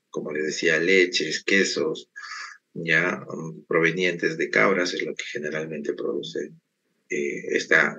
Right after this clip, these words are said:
este contagio. La brucela suis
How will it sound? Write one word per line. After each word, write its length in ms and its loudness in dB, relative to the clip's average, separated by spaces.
este 180 -4
contagio. 500 -6
La 200 2
brucela 500 6
suis 500 4